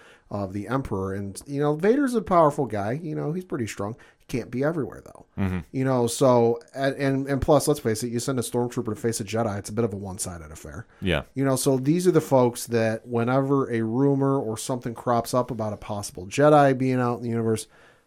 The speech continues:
Speaker 1: they're the ones who get sent in to kinda investigate things, figure out if it, is this real, is this fake, and then handle it from there. So we see a ship landing on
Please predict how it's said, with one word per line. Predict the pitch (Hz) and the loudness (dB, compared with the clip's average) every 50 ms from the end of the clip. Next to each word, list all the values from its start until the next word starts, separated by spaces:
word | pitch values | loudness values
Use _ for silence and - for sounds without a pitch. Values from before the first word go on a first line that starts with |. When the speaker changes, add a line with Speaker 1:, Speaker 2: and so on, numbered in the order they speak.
| _ _ - | _ _ -16
Speaker 1:
they're | 113 110 113 135 139 147 147 | -12 -2 2 4 6 6 6
the | 147 139 | 6 4
ones | 131 127 120 120 117 | 4 2 0 0 -2
who | - 120 | -4 -6
get | 110 113 110 - - | -2 -2 -4 -2 -2
sent | - - - 120 117 113 - | -4 -2 -2 -2 -2 -4 -6
in | - 117 110 110 107 107 104 104 | -8 -6 -6 -6 -6 -6 -8 -8
to | - 117 | -8 -8
kinda | - - 110 107 104 | -6 -6 -6 -6 -6
investigate | 101 101 104 101 123 127 120 - 120 117 110 - | -8 -10 -8 -4 -4 -4 -4 -4 -6 -6 -6 -4
things, | 113 110 107 - | -6 -8 -8 -10
figure | - - 107 101 101 101 110 | -8 -8 -8 -6 -4 -2 0
out | 120 127 127 127 123 117 - - | 2 2 4 2 2 0 -2 -6
if | 104 110 - - | -12 -16 -12 -10
it, | 101 95 | -10 -10
is | 80 101 90 92 | -10 -10 -10 -8
this | 95 - - | -10 -8 -4
real, | 131 135 139 135 135 131 127 120 | 0 2 2 4 4 4 2 0
is | 101 98 98 90 | -2 -4 -8 -8
this | 95 95 - | -10 -10 -10
fake, | - - 135 131 131 127 117 - - _ - - - - _ _ _ | -2 0 2 4 4 2 0 -2 -10 _ -20 -20 -20 -20 _ _ _
and | - 123 | -2 0
then | 123 120 113 | 0 0 2
handle | 123 117 107 101 95 78 | 0 0 0 -2 -6 -8
it | - | -10
from | - 82 95 | -12 -2 2
there. | 139 139 110 92 | 2 2 2 0
So | - - - 120 113 110 | -4 -2 0 2 2 2
we | 107 101 104 117 120 | 0 -2 -4 -4 -4
see | 113 - - 139 131 127 107 | -2 -2 -2 0 0 0 0
a | 107 107 | -2 -4
ship | - - - 147 147 139 - | -4 -2 2 2 2 2 2
landing | 120 113 113 110 110 110 110 107 107 110 - | -2 -2 -2 -2 -2 -4 -4 -6 -6 -8 -10
on | - 104 107 104 101 101 98 98 101 | -6 -4 -4 -4 -4 -6 -8 -10 -12